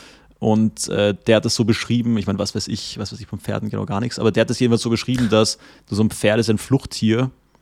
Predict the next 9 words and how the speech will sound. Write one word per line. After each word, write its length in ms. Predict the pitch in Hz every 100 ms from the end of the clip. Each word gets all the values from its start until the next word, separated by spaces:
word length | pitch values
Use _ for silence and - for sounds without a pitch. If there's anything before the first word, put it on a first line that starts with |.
| _ -
und 240 | - 110 104
wenn 140 | 110
du 80 | 110
das 160 | 110 -
so 240 | 107 98 -
bei 100 | 104
schlechten 360 | - 117 117
Verhalten 260 | 110 107 107
bestrafst 920 | 104 - 104 107 107 120 123 - -